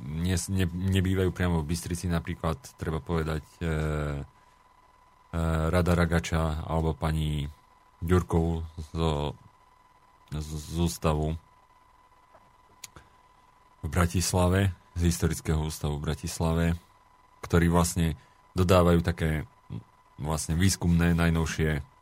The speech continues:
časti do týchto monografií. Potom sú to vlastne títo ľudia, ktorí už majú výskum spravený tu a o-, vlastne ho majú aj priamo v priestore, že idú,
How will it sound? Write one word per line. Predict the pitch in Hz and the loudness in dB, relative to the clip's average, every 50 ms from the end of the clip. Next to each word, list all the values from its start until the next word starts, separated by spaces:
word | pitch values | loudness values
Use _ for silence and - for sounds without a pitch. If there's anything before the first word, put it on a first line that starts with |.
| _ _ _ _ _ | _ _ _ _ _
časti | - - 90 82 85 - 95 85 | 0 2 2 2 2 0 0 0
do | 87 | 0
týchto | 87 - 85 - - 87 87 | -2 -2 -4 -4 -2 0 0
monografií. | 90 90 90 87 87 87 87 87 - 95 92 104 113 113 - - _ _ _ _ _ _ _ - | 2 2 2 2 2 2 2 0 0 -2 -2 -2 -2 -4 -8 -16 _ _ _ _ _ _ _ -6
Potom | 90 - 95 87 | -4 -2 -2 -2
sú | 85 - 82 73 | -2 -4 -6 -6
to | 85 | -2
vlastne | 80 82 80 80 - 85 78 | -2 0 0 0 -2 -4 -4
títo | - 85 82 87 82 80 | -2 -2 0 0 0 0
ľudia, | 80 80 78 | 0 -2 -2
ktorí | - - 82 80 78 | -2 -2 -2 -2 -2
už | 78 76 | -2 -2
majú | 80 82 80 80 | 0 0 0 0
výskum | 78 82 78 - - 82 76 | 0 -2 -2 -4 -4 -6 -6
spravený | - - 82 80 78 76 73 71 67 | -6 -4 -4 -2 -2 -2 -4 -4 -6
tu | - 85 82 90 98 92 - | -4 -2 0 0 0 -2 -2
a | - 76 78 71 - - _ _ - | -2 -2 -2 -2 -4 -10 _ _ -14
o-, | - - _ _ _ - - | -14 -14 _ _ _ -6 -2
vlastne | 82 82 - - 82 78 | -2 -2 -2 -2 -2 -2
ho | 80 78 | 0 0
majú | 78 80 80 76 71 | 0 0 0 0 -2
aj | 73 73 - | -2 -4 -2
priamo | - 85 82 78 73 69 | 0 0 0 -2 -4 -8
v | - - | -6 -2
priestore, | 82 80 80 - - - 82 85 85 | -2 0 -2 -2 -2 -2 0 0 0
že | 85 85 85 80 | 0 0 -2 -2
idú, | 82 82 90 95 117 113 | -2 -2 -2 -2 -4 -4